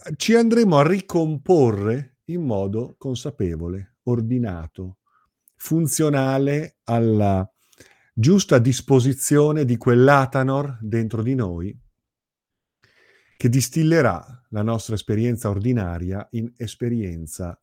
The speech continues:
straordinaria, spirituale, trascendentale. Ecco, di questo in parte in effetti parlo nel mio libro Vibrare altrove, l'atanor interiore, gli elementi che vanno giustamente ben disposti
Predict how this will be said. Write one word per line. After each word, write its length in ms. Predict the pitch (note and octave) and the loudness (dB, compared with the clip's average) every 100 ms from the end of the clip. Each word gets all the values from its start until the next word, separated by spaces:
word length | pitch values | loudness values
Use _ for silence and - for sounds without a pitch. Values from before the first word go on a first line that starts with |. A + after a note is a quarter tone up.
| _ _ _ | _ _ _
straordinaria, 1160 | - - A2+ G#2+ A2+ G#2 A2 A2 F2+ D#2 E2+ - | -10 0 0 2 -2 -2 -2 -2 -4 -6 -10 -12
spirituale, 800 | - A2+ G#2+ A2+ F2 D2 D#2 D#2 | -6 -4 -4 -4 -6 -8 -12 -12
trascendentale. 1040 | - G#2+ - G#2 F#2+ F#2 - D#2+ E2 E2+ | -10 -8 -6 -4 -4 -6 -8 -12 -10 -10
Ecco, 240 | A#2 B2+ G#2 | -8 -4 -2
di 140 | F3 | -2
questo 360 | E3 B2 A2 A#2+ | 4 4 4 -2
in 120 | A#2 | 0
parte 380 | A2+ G#2+ G2+ A2 | 2 0 -2 -4
in 80 | |
effetti 500 | A2+ - G2+ F#2 G#2 F#2+ | -6 -6 -8 -6 -10 -2
parlo 500 | B2 G2+ F2 F#2 F#2 | 0 0 0 -2 0
nel 160 | F#2+ | 0
mio 180 | F#2+ G2+ | 0 0
libro 340 | G2 G2 F#2+ F#2+ | 2 0 0 0
Vibrare 480 | G2+ G2 F#2+ F2+ | 0 0 0 0
altrove, 600 | F#2 F2+ F#2+ F#2 D#2 D2+ - _ _ _ | -2 -4 -4 -4 -4 -10 -18 _ _ _
l'atanor 640 | G#2+ A2+ G#2+ G#2 G2+ G2 | 2 2 2 -4 -4 -4
interiore, 800 | G2 F#2+ G2+ G2+ F#2 E2+ D#2+ - | -4 -4 -2 -2 -2 -4 -6 -6
gli 200 | G#2+ A2 | -4 -2
elementi 800 | G#2+ G#2 G#2 F#2 F2 E2 F#2 F#2 _ _ _ _ _ _ | -2 -2 -2 -4 -6 -8 -10 -12 _ _ _ _ _ _
che 120 | B2+ | 2
vanno 320 | A#2 C#3+ D3+ | 6 6 4
giustamente 680 | G#2+ A2 - A#2+ D3 D3 A2+ | 2 0 0 2 2 2 0
ben 560 | G2 G#2 D#3 F3+ F3+ C3 | 2 4 6 6 4 0
disposti 960 | C#3 B2 _ A#2 F2 - - G#2 G#2 | -2 -6 _ -2 -2 -12 -12 -10 -10